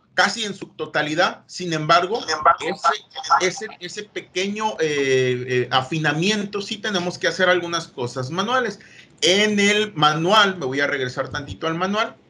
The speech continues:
Speaker 1: voy al siguiente paso. En el manual esto ya lo hicimos, en el manual, eh, ya tenemos nuestra vista con imágenes. Aquí lo que nos está pidiendo es que seleccionemos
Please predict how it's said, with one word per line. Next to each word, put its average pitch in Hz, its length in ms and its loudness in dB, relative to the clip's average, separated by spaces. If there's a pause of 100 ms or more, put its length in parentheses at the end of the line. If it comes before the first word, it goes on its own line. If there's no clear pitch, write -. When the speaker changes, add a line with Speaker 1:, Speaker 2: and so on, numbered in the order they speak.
(120)
Speaker 1:
voy 120 160 -2
al 135 120 0
siguiente 135 420 -6
paso. 208 460 -2 (500)
En 156 180 2
el 165 140 2
manual 170 360 6
esto 185 200 0
ya 170 160 4
lo 151 100 0
hicimos, 180 460 -6
en 143 120 -6
el 143 80 -2
manual, 143 560 2
eh, 131 320 2
ya 165 400 6 (140)
tenemos 160 480 -4
nuestra 139 460 -2
vista 156 340 -4
con 131 180 -10
imágenes. 233 680 -4 (380)
Aquí 160 300 4
lo 247 180 -2
que 233 100 -2
nos 208 220 -4
está 190 300 -2
pidiendo 214 680 -2
es 190 260 2
que 208 380 0
seleccionemos 165 1300 2